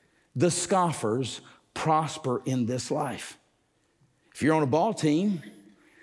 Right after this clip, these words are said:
the godless, uh, teammate may have, uh, a better career than you.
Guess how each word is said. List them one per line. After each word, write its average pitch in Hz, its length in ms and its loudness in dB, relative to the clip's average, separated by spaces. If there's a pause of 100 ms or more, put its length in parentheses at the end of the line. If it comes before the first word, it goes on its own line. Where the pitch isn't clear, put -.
(200)
the 131 140 2
godless, 160 580 2 (580)
uh, 123 200 0
teammate 147 720 2 (520)
may 156 140 6
have, 160 680 2 (840)
uh, 127 440 0 (540)
a 165 80 2
better 170 240 4
career 208 340 2
than 110 180 -2
you. 90 180 -4